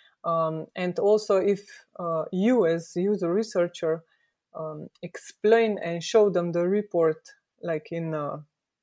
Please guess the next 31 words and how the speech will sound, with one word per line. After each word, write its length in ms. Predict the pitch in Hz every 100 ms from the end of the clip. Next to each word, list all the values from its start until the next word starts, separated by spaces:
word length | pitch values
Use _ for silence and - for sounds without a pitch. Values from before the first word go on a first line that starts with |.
| _ -
translated 760 | 180 175 180 208 220 214 185
version, 560 | 175 180 220 233 226 - -
let's 220 | - -
say 80 | 190
in 120 | 190
a 60 | 156
very 280 | 165 170
<laughs> 160 | 175 -
simple 440 | 220 - 185 170
version. 480 | 180 233 226 262 233 - - - - -
Uh, 280 | 156 156 151
so 220 | - 165
what's 280 | 160 160 160
good, 340 | - 196 160
bad, 220 | 156 160 151 - -
um, 320 | - 170 160 - _
and 200 | - 156
the 100 | 160
worst, 440 | 170 226 247 - _ - _ _ _ _ _
they 160 | 190 208
can, 420 | 208 202 196 185 -
uh, 220 | 170 170
quickly 540 | - 254 247 - 220
understand, 720 | 190 190 180 - 220 190 165 - -
"Okay, 440 | 202 - 190 180
yeah, 180 | 180 170
yeah, 160 | 170
this 260 | 165 170 -
is 120 | 165
going 320 | 165 165 170
on. 440 | 208 220 214 196